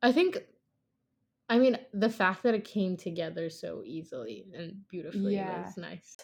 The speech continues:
Speaker 2: All in the span of this year, I learned how to edit. I learned how to talk to people. <laughs>
Speaker 1: How to talk to, yeah, I mean, it's a different type of, we also talk about this more in the YouTube video, which should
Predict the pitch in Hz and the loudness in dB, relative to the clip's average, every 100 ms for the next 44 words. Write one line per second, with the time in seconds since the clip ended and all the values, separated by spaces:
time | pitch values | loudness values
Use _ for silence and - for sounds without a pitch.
0 | _ _ 202 226 233 226 226 208 202 202 | _ _ 4 6 6 4 2 2 4 2
1 | 190 - 190 190 - 196 190 170 180 - | 0 -2 -4 -4 -2 2 4 2 -2 -2
2 | 175 185 190 202 185 175 190 175 165 - | -2 0 0 2 2 4 2 2 0 -4
3 | - _ _ _ - 214 208 202 214 185 | -20 _ _ _ 0 2 4 4 2 2
4 | 180 - - 196 - 226 - 202 190 180 | 0 -4 -2 -2 -2 -8 -6 -2 4 6
5 | 262 - 208 220 220 359 349 262 - 285 | 4 4 6 6 8 6 6 4 0 0
6 | 359 415 381 269 - 285 320 254 247 285 | 2 2 0 -4 2 6 8 6 6 6
7 | 311 269 226 240 240 269 247 220 220 208 | 6 4 2 0 0 -2 0 -2 -2 -6
8 | - - - 262 277 320 311 262 254 254 | -8 -6 4 6 6 4 2 2 2 0
9 | 254 269 254 226 208 214 208 196 175 - | 4 2 2 2 2 2 2 2 0 -8
10 | _ _ _ _ - 190 196 202 - 277 | _ _ _ _ -2 0 0 -2 -6 -4
11 | 240 202 190 151 - - 196 180 - 190 | -2 0 -2 -2 -4 -6 -10 -10 -10 -10